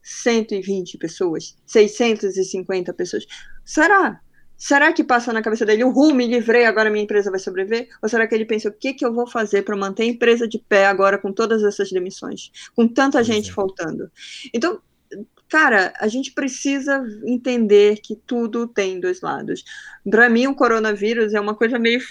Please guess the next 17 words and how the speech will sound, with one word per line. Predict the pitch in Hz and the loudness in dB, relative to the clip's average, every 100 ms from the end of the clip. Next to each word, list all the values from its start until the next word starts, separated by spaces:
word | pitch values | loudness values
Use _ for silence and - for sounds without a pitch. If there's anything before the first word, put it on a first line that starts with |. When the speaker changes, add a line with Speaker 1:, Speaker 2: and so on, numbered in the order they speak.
| - | -10
Speaker 1:
me-, | 214 208 185 | -6 -6 -6
é | 214 202 | -6 -2
meio | 196 233 | 0 2
louco, | 208 185 214 214 190 | 2 4 4 4 -2
meio, | 180 180 175 165 - - | -4 -2 -2 -4 -6 -8
meio | 190 185 | 0 0
espírita, | 202 - - 202 196 180 | 0 -4 -2 0 0 -2
sei | 185 | -2
lá. | 175 180 - - - - - - | -2 -4 -6 -16 -20 -20 -16 -2
Mas | 180 196 | 0 0
o | 208 | 0
coronavírus, | 220 220 220 220 220 220 | 0 2 0 0 0 2
ele | 214 220 | 2 2
veio | 208 202 214 220 | 4 4 4 2
pra | - 220 | 0 -2
gente | 208 214 - | 0 -2 -4
repensar | 202 214 - 214 - - 196 196 | -2 -2 0 -2 -4 -4 -2 -2